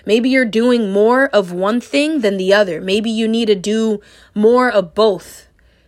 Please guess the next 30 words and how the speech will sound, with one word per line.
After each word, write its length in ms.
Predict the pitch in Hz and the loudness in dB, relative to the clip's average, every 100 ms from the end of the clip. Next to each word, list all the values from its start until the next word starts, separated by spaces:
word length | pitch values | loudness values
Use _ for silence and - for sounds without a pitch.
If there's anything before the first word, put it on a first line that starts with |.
| _ - | _ -6
May-, 200 | 208 214 | -4 -4
you 240 | 214 233 | -2 0
know 120 | 254 | 2
what 120 | 247 | 0
I 60 | 240 | 0
mean? 260 | 240 247 226 | 0 0 -2
It's 160 | 208 | 0
like 160 | 220 220 | -2 0
you 100 | 226 | -2
need 200 | 226 233 | 0 2
to 360 | 220 214 196 - _ _ _ _ - 190 | 4 4 2 -6 _ _ _ _ -18 -6
be 200 | 233 226 | 2 2
able 260 | 226 226 | 2 0
to 280 | 220 226 202 | -4 -2 -2
incorporate 800 | 202 190 233 - 220 202 196 - 214 | -4 -4 -2 -2 -2 -2 -2 -2 0
all 480 | 240 254 190 170 - _ _ _ | 2 2 0 -4 -18 _ _ _
of 160 | 208 196 | -6 -2
your 120 | 202 | -2
senses, 540 | 185 226 208 - 175 170 | -2 -4 -4 -8 -12 -8
all 360 | 214 226 254 247 | -2 0 0 -4
of 240 | 226 208 190 | -4 -6 -2
what 200 | 208 220 | 0 0
it 140 | 208 | 2
is 220 | 202 196 | 0 -2
that 240 | 196 - 202 | -8 -8 -10
you 140 | 202 | -8
do 320 | 180 196 190 | -6 -4 -4
through 320 | 185 202 190 | -6 -6 -6
creativity, 920 | 180 190 190 - 277 254 247 254 240 - - - - _ | -6 -8 -8 -6 -4 -4 -4 -4 -4 -8 -20 -20 -20 _
through 600 | - 208 208 190 180 | -4 -2 0 -2 -4